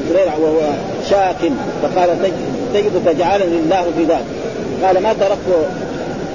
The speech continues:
عربيتك بعد"، ثم ساق من هذا ال-، يعني لا حجة في ذلك، لأن الحديث الظاهر ما هو صحيح. لا حجة في ذلك على النبي، لأنه لا يقاوم تلك الأحاديث في الصحة، وعلى تقدير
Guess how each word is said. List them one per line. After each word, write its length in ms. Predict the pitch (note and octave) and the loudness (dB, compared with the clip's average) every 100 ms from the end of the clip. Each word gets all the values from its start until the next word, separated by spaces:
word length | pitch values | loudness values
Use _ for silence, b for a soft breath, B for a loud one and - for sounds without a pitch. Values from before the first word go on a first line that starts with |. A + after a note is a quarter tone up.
| - - - - - | -8 -8 -6 -6 -4
عربيتك 720 | D#3 D#3+ E3 E3 G3+ G#3+ G#3+ G3+ G3+ - F3+ - G3+ | 2 4 4 2 0 2 2 0 -2 -4 -6 -2 0
بعد"، 180 | F3+ F#3 | 2 2
ثم 440 | G3 G3+ F3+ D#3 | 0 2 0 2
ساق 140 | G#3 F3 | 0 2
من 240 | E3+ E3 F3 | 2 2 2
هذا 140 | E3 | 2
ال-، 500 | D3+ C3 - - - | 0 -2 -4 -4 -2
يعني 200 | D3 E3 | 0 2
لا 100 | G3+ | 2
حجة 380 | G3+ G#3+ G3 F#3+ | 2 0 0 2
في 80 | E3+ | 2
ذلك، 260 | D#3+ A3+ A3 | 2 2 2
لأن 160 | C#4+ F3 | 0 0
الحديث 300 | D#3 F3+ A3 G3+ | -2 -2 -2 2
الظاهر 220 | F#3+ F3+ - E3 D3 F3 | 2 2 0 -2 -2 0
ما 60 | F#3+ | 0
هو 100 | E3 D#3+ | 0 0
صحيح. 180 | C4+ A#3+ - - C#3 E3 | -2 -2 -4 -4 0 2
لا 80 | G3 | 2
حجة 360 | G#3+ F#3+ F#3+ E3+ | 2 0 0 2
في 100 | E3+ | 2
ذلك 260 | G3 A3 G3 | 4 4 4
على 160 | E3 D#3+ | 2 2
النبي، 320 | E3 C#3 D#3+ | 0 0 0
لأنه 260 | F#3 E3+ D#3+ D3+ - C3 E3 | 2 4 4 2 -4 0 4
لا 120 | G3+ | 4
يقاوم 440 | F3 G3+ F#3 D#3 G3+ | 2 2 2 2 0
تلك 260 | G3 F3+ | 0 0
الأحاديث 400 | D3+ - - G3+ F#3 | 0 -2 -2 0 0
في 60 | E3+ | -2
الصحة، 360 | - F#3 - | 0 -2 0
وعلى 180 | D#3 F3 | 2 2
تقدير 420 | E3+ - F3+ A3 | 2 0 2 0